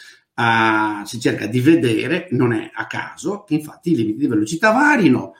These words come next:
sono a volte addirittura di trenta chilometri e nelle autostrade sono di centotrenta. Quindi un qualche tentativo, per carità, limitato, è di usare evidenza obiettiva per determinare i limiti di velocità, c'è.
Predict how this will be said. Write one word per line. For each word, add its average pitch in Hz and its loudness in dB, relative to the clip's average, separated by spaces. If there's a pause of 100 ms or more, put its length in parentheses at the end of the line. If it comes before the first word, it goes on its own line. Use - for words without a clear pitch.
(160)
sono 110 -2
a 95 -6
volte 110 -2
addirittura 95 -6
di 101 -16
trenta 123 2
chilometri 180 0
e 349 8
nelle 311 8
autostrade 160 0
sono 160 8
di 156 4
centotrenta. 131 -2 (300)
Quindi 151 2 (120)
un 139 2
qualche 202 0
tentativo, 151 0 (440)
per - -20
carità, - -12
limitato, 85 -14
è - -10
di 120 2 (160)
usare 123 -2
evidenza 117 -4
obiettiva 110 -6
per 117 -8
determinare 110 -6
i 104 -4
limiti 117 -2
di 151 -2
velocità, 214 -2
c'è. 147 0